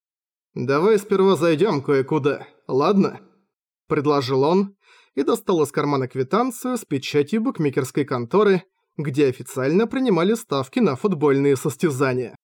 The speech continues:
«Финал Кубка Фа. Думаю, немногие поставили на ничью при разнице в семь мячей.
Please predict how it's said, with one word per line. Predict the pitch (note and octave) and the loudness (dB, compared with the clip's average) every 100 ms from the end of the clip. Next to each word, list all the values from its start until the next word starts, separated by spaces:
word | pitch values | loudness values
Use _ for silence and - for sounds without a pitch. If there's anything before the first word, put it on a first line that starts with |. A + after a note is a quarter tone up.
| _ _ _ _ _ _ | _ _ _ _ _ _
«Финал | C#3 C#3 F#3+ G3+ | -4 0 2 2
Кубка | - G3 G3 F#3 D#3+ | 2 0 0 0 0
Фа. | - E3 B2 - _ _ _ _ _ _ _ | 0 -2 -2 -10 _ _ _ _ _ _ _
Думаю, | - C3+ D#3 G#3 G3+ F#3 | -8 -2 2 4 4 4
немногие | E3+ F#3+ A3+ A3 C3 C3 | 4 4 2 0 0 0
поставили | C3 C#3 - D#3 C#3+ C#3+ | 0 -4 0 0 2 2
на | C#3+ | 2
ничью | C#3+ C3+ - E3 G3 C3 - _ _ | 0 -2 -2 2 2 0 -10 _ _
при | - D3+ | 0 2
разнице | D#3 D3+ C#3 C#3 D3+ | 2 0 -2 -4 -4
в | B2+ | -2
семь | D#3+ C#3+ | 0 0
мячей. | D3+ - C#3+ - - | 0 -2 -2 -4 -8